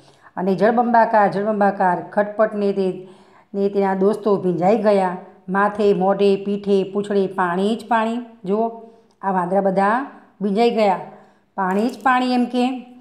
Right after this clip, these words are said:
અને ઠંડી ખૂબ વધી ગઈ.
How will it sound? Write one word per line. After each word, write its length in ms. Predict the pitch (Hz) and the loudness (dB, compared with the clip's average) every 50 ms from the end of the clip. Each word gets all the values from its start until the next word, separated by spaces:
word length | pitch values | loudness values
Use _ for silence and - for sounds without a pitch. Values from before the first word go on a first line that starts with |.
| _ _ _ _ _ _ _ _ | _ _ _ _ _ _ _ _
અને 540 | - 202 208 202 202 202 190 185 170 160 - - - - - | -6 -2 0 2 2 2 2 0 -4 -6 -10 -14 -16 -10 -2
ઠંડી 260 | - 202 196 202 254 | 0 0 0 0 -2
ખૂબ 200 | 233 - - 214 | -2 -4 -4 0
વધી 220 | 202 214 190 208 220 | 0 0 0 0 -2
ગઈ. 440 | 190 214 208 208 202 202 - - | -2 -2 -2 -2 -4 -6 -10 -14